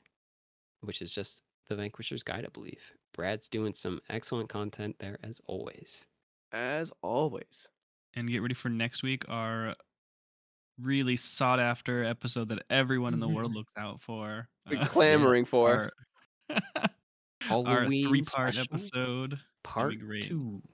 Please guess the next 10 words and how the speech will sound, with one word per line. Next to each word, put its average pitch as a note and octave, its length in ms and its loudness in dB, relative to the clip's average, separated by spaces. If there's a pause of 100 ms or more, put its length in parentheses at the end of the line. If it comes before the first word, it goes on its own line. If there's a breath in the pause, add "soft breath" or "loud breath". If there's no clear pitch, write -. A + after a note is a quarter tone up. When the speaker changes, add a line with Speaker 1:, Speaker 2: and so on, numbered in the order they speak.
(460)
Speaker 1:
Yeah. A#2 340 -6 (1200)
But, - 400 -10 (180)
um, F2 540 -10 (960)
also, G3 460 0 (180)
I, G#2 260 4
I G#2+ 80 4
was A#2 220 0
checking D3 400 -2
our D3 300 2
Spotify - 800 -4